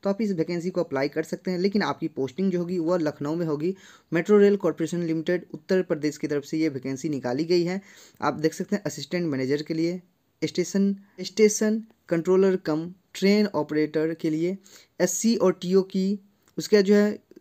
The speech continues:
और भी सारे पोस्ट हैं जो आपको यहाँ पे देखने को मिल जाएंगे। सबसे पहले हम बात करेंगे इसकी इंपॉर्टेंट डेट की। दोस्तों, इसकी स्टार्टिंग डेट है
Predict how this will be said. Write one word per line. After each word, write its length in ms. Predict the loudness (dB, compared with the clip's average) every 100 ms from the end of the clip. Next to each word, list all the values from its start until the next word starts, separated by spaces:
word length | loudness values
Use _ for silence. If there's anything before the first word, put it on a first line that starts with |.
| -14 0
और 220 | 2 2
भी 100 | 2
सारे 240 | 0 -2 -2
पोस्ट 360 | -2 -4 -2
हैं 60 | -2
जो 120 | 0
आपको 380 | -2 -2 0 0
यहाँ 200 | 0 -4
पे 100 | -6
देखने 280 | -6 -6 -4
को 100 | -2
मिल 180 | 0 0
जाएंगे। 300 | 0 -4 -6 -10 -20 _
सबसे 240 | -18 -10 -2
पहले 200 | 2 4
हम 140 | 4
बात 200 | 2 -2
करेंगे 280 | -2 -2 -2
इसकी 260 | -4 -4 -4
इंपॉर्टेंट 480 | -4 -4 -2 -2 -4
डेट 160 | -8
की। 240 | -6 -6 -6 _ _ -6
दोस्तों, 280 | -2 2 0
इसकी 360 | 0 0 0 0
स्टार्टिंग 400 | -2 -2 -2 -2
डेट 180 | -4 -4
है 180 | -8